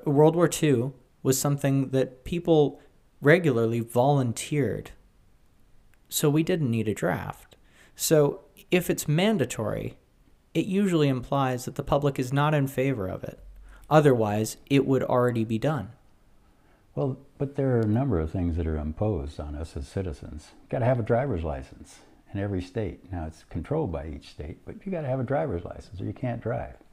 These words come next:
Speaker 2: You know, there's things like that that people accept. They come to accept because that's the rules, and you gotta have rules.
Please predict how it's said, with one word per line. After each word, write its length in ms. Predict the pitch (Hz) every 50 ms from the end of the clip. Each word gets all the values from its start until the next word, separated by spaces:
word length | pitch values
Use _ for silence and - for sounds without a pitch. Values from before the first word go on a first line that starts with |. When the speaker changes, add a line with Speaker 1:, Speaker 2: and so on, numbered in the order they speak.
| _ - _ - - _ - _ - - _ _ - - _ _ _
Speaker 2:
You 80 | 98 92
know, 240 | 101 110 120 123 - -
there's 200 | 104 101 98 -
things 240 | - 135 123 113 104
like 220 | 107 104 98 -
that 240 | - 135 - - -
that 180 | - 135 127
people 280 | - 156 143 - 127 120
accept. 560 | 123 123 - - - 120 - - - - - -
They 100 | 90 87
come 240 | - 107 95 95
to 80 | 92 90
accept 400 | 85 - - - 123 117 - -
because 320 | - 92 - - 98 90
that's 280 | 90 98 95 92 - -
the 120 | - 92
rules, 460 | 90 101 117 120 107 73 - 67 - -
and 100 | 90 101
you 80 | 110
gotta 220 | - - 202 175 117
have 200 | 95 78 71 73
rules. 500 | 90 120 127 98 - - - - -